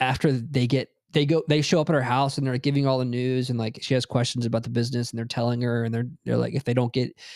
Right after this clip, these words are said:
you know, and then, then she's giving them directions on what to do next. And then she's like, "Hey, I'm gonna need you now." And they have to, like, go get in bed with her and give her pleasure, right? So it, it's just kind of funny and it, it's a little bit,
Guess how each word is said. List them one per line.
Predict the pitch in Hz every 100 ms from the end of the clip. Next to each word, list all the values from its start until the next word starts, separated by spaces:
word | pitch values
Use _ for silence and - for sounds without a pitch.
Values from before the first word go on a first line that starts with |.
| -
you |
know, | 156 127
and |
then, | 131
then | 131
she's | - - 135 -
giving | - 131 127
them | 123
directions | 123 123 123 - 131
on |
what | 120
to | -
do | 123
next. | 117 113 120 -
And | 117
then |
she's | 120 127
like, | 117 123
"Hey, | 131
I'm |
gonna | 123 120
need | 123 127
you | 120
now." | 123 120 113 - - -
And | 127
they |
have | 139 127
to, |
like, | 123 120
go | 135 131
get | 131
in | 127
bed | 120 120 123
with | 117
her | 120 110
and | 113 113
give | 120 113
her | 110
pleasure, | - 95 - -
right? | 101 107 -
So | - 117 110 - _ _ -
it, | 139 -
it's | 143 139
just | 156 -
kind | 165
of | 131
funny | - 131 135 139 131
and | 127
it, | 123
it's | 127
a | -
little | 135 143
bit, | 135